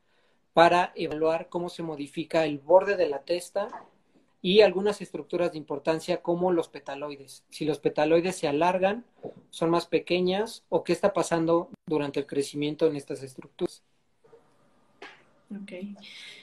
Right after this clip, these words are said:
Speaker 2: Pregunta Mina Correa que cuál es la importancia ecológica de los erizos de mar.
Speaker 1: Ok, bueno, eh, los erizos de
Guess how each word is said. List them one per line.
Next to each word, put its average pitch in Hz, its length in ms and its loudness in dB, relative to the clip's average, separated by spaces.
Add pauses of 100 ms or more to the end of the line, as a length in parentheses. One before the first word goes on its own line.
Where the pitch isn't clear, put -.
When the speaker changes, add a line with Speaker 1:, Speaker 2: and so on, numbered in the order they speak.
(140)
Speaker 2:
Pregunta 226 400 4
Mina 233 280 2
Correa 220 420 2
que 214 140 -2
cuál 214 140 2
es 220 60 0
la 233 60 -2
importancia 202 580 2
ecológica 220 640 0
de 214 100 2
los 175 160 0
erizos 185 340 -2
de 185 80 -14
mar. 170 180 -14 (2000)
Speaker 1:
Ok, 180 200 0 (260)
bueno, 196 420 4 (340)
eh, 180 240 2
los 180 180 2
erizos 214 320 4
de 208 140 4